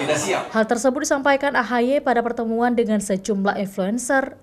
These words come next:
Speaker 2: dan jurnalis selama malam di salah satu coffee shop di Banda Aceh. Ketua Umum Partai Demokrat tersebut mengaku prihatin dengan kesusahan rakyat akibat kenaikan sejumlah kebutuhan pokok masyarakat itu.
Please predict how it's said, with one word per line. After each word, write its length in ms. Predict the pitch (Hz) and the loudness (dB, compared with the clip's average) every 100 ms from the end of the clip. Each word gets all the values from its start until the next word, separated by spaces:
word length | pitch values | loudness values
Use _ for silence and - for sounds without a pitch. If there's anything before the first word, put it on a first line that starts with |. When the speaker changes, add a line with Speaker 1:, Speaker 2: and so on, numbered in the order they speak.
| 214 | -4
Speaker 2:
dan 160 | 208 185 | -2 0
jurnalis 560 | 208 226 320 277 254 | -2 -2 0 0 -2
selama 400 | 269 240 214 196 | 0 2 2 0
malam 400 | 185 190 247 277 | 0 0 0 -2
di 80 | 233 | -6
salah 240 | 196 165 | -6 -6
satu 480 | 165 214 202 214 202 202 | -4 -4 -2 -4 -6 -4
coffee 320 | 294 320 294 | -4 -4 -6
shop 480 | 247 339 220 - - | -6 -2 -2 -4 -8
di 160 | 302 262 | -6 -4
Banda 240 | 196 165 185 | -4 -2 -4
Aceh. 320 | 202 185 165 _ _ _ | -2 -4 -6 _ _ _
Ketua 320 | - 208 240 | -4 2 6
Umum 240 | 262 277 277 | 6 4 4
Partai 320 | 277 277 302 | 4 6 4
Demokrat 400 | 277 269 285 285 | 4 2 0 -2
tersebut 400 | 262 262 277 294 | 0 2 2 -2
mengaku 400 | 262 247 240 277 | 0 0 2 2
prihatin 640 | 262 226 226 220 208 330 | 2 2 0 0 -4 -4
dengan 400 | 277 202 214 247 | -4 0 -2 -2
kesusahan 800 | 254 - 208 233 214 202 185 226 | -6 -6 -4 -4 0 -2 0 -2
rakyat 560 | 208 202 202 170 185 - - | 0 -2 -2 -6 -6 -6 -10
akibat 480 | 196 220 196 220 220 | -4 -2 0 0 0
kenaikan 480 | 190 185 226 220 | 0 0 0 0
sejumlah 560 | 208 185 190 180 208 202 | 0 -2 -2 -2 -2 -4
kebutuhan 480 | 196 208 190 180 208 | -10 -8 -6 -6 0
pokok 480 | 330 330 311 302 277 | 0 2 -2 -2 -6
masyarakat 560 | 254 - 208 196 185 | -6 -4 -2 -2 -4
itu. 400 | 208 208 202 190 | -6 -6 -6 -8